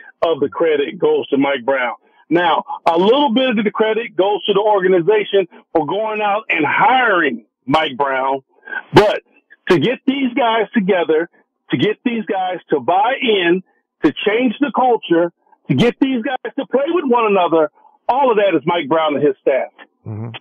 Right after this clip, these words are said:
Speaker 2: Now, we look at the matchup here. We, even though the Warriors are, are the sixth seed, they're the favorite in this series. Okay. And a lot of people will say, Well, of course, you know, they've got that championship pedigree. They're defending champions.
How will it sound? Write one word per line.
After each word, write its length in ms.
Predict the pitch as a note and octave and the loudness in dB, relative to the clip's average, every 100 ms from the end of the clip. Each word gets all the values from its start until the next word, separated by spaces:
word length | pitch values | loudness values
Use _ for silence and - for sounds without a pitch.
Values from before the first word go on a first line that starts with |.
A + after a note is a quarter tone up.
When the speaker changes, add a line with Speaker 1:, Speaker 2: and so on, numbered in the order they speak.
| - - _ - - - - - | -12 -12 _ -14 -12 -14 -20 -4
Speaker 2:
Now, 320 | C3+ C#3+ A2 - | -2 -2 -4 -4
we 120 | C3+ | 0
look 220 | E3 F3 | 0 0
at 80 | F3 | -2
the 80 | F#3+ | -4
matchup 500 | F#3 F3+ F3 D3+ A2+ | -2 -2 -2 -2 -2
here. 280 | A2 E2 - | -8 -12 -4
We, 140 | C#3 | -4
even 320 | C#3+ C#3+ E3+ | 0 -2 -2
though 80 | G3 | -2
the 100 | F#3 | -2
Warriors 640 | F3 F#3 F#3 E3+ E3 D#3 | 0 2 2 0 -2 -6
are, 240 | D3 D3 D3 | -2 -2 0
are 160 | D3 | -2
the 100 | C#3 | -2
sixth 360 | C3 - F3+ - | -6 -4 -6 -4
seed, 240 | G3 F#3+ | -6 -4
they're 100 | D#3 | -4
the 120 | A#3+ A#3 | -4 -4
favorite 380 | G#3 B3+ F#3+ | -2 -2 -4
in 60 | C#3 | -4
this 160 | D3 C3+ | -4 -2
series. 580 | G3 E3+ A2+ - - - - | -2 -2 -4 -14 -20 -20 -4
Okay. 280 | C#3 E3+ F3 | -2 0 -2
And 80 | F3 | -2
a 20 | |
lot 120 | F#3 | -2
of 60 | G3+ | -4
people 200 | A3 G#3 | -6 -6
will 100 | F#3 | -4
say, 380 | G#3 G3+ F#3+ E3 - | -2 0 0 -4 -12
Well, 140 | - F#3+ | -2 -2
of 140 | G3+ | 0
course, 420 | A3 A#3 F#3+ G3 | 0 0 0 -2
you 60 | F3+ | -2
know, 160 | E3+ F3+ | -2 -2
they've 300 | E3+ C#3+ - | -6 -8 -4
got 180 | F3 | -4
that 140 | E3+ F3 | -2 -4
championship 420 | - F3+ F#3 E3+ | -4 -4 -4 -4
pedigree. 400 | F3 F3 D3+ F3 | -2 -2 -2 -2
They're 120 | E3 | -2
defending 460 | D#3 D3+ E3 E3+ F3+ | -4 -4 -4 -4 -6
champions. 640 | - F3+ D#3 D#3 D#3+ E3 | -4 -2 0 0 0 -2